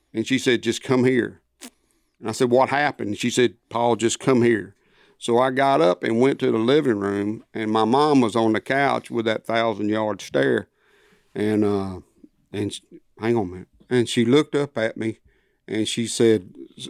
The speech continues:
son, I killed your daddy." And I said, "Okay." And I sit down beside her, and I just said, "Mom, it's gonna be all right. It's gonna be all right. We'll be all right." Because, I mean, for you,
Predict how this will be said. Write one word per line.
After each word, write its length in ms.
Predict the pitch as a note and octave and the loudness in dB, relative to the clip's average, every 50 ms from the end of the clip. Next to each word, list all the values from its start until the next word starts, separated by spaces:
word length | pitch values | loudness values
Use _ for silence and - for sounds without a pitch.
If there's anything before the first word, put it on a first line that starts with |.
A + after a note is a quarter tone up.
| - - | -18 -14
son, 360 | - - - B2+ A#2+ A#2+ A#2 A2 | -10 -4 0 2 2 2 2 0
I 40 | |
killed 340 | G2+ - - C#3 C3 A#2+ - | -2 -2 -2 -2 -2 -2 -4
your 80 | A#2 A2 | -6 -6
daddy." 460 | G#2+ B2 C#3+ D#3+ E3+ - - - _ _ _ _ _ _ _ _ _ _ _ _ _ _ _ _ _ _ _ _ _ _ _ _ _ _ _ _ _ _ - - - | -2 0 0 0 0 -4 -6 -14 _ _ _ _ _ _ _ _ _ _ _ _ _ _ _ _ _ _ _ _ _ _ _ _ _ _ _ _ _ _ -20 -16 -10
And 160 | - G2+ A2 | -6 -4 -4
I 100 | G#2+ G#2+ | -4 -4
said, 340 | - - A2+ A2 G#2 G2 G2 _ _ - _ _ _ _ _ _ _ _ _ _ _ _ _ _ _ _ _ _ _ - _ _ _ - | -2 -2 0 0 -2 -4 -10 _ _ -20 _ _ _ _ _ _ _ _ _ _ _ _ _ _ _ _ _ _ _ -20 _ _ _ -16
"Okay." 500 | - G2+ F#2 - - G2+ G#2 A#2 B2 - _ _ _ _ _ - | -14 -14 -12 -10 -8 -6 -6 -6 -8 -10 _ _ _ _ _ -8
And 160 | G#2+ A2 A2 | -6 -4 -4
I 60 | G#2+ G2+ | -4 -2
sit 220 | - D3 D3 - | 0 0 0 2
down 240 | B2+ B2+ C3 B2 A#2+ | 2 0 0 0 0
beside 380 | G#2 G2 - A#2+ A#2+ B2+ C#3 C3 | -2 -4 -2 0 0 0 0 0
her, 60 | A#2 | -2
and 100 | G#2 A2 | -2 -2
I 80 | G#2+ A2 | -2 -2
just 240 | A2+ A2+ G#2 - | -2 -4 -4 -2
said, 200 | - A2+ A2 G2+ | -2 -2 -2 0
"Mom, 240 | G2 G#2+ A2 A#2 A#2+ A#2 | -2 -2 -2 0 0 -2
it's 100 | A2 - | -4 -6
gonna 220 | - A2+ G2+ G#2 | -6 -6 -6 -4
be 100 | G2+ G2+ | -4 -4
all 180 | G2+ G2 G2 F#2+ | -4 -4 -4 -2
right. 320 | G#2 A2+ B2 B2 - - _ _ _ _ _ _ _ _ _ _ _ _ _ _ - | -4 -4 -4 -6 -8 -12 _ _ _ _ _ _ _ _ _ _ _ _ _ _ -18
It's 120 | - - - | -18 -14 -6
gonna 220 | - A#2 A#2+ A#2+ | -2 0 0 2
be 80 | C3+ C3+ | 2 2
all 140 | C3+ B2 | 2 2
right. 240 | A2 F#2+ F#2 F#2 F#2 - | 0 0 -2 -4 -6 -10
We'll 140 | - G2+ G2+ | -10 -10 -8
be 160 | G2 A2 A2 | -4 -2 -2
all 140 | A2 A2 A2 | 0 0 0
right." 340 | G#2+ A2 A2+ G#2 G2+ - - | 0 0 0 -2 -4 -8 -10
Because, 520 | - G#2 G2+ - C3+ C3+ C3+ B2 A2 - - _ _ - | -10 -8 -4 0 2 2 2 2 0 -4 -10 _ _ -6
I 80 | - | -2
mean, 240 | C3 C3 B2+ A#2+ A2 | 2 2 2 2 2
for 160 | - - A#2+ A2 | 0 -2 -4 -4
you, 220 | B2 C3+ B2+ | -2 -6 -6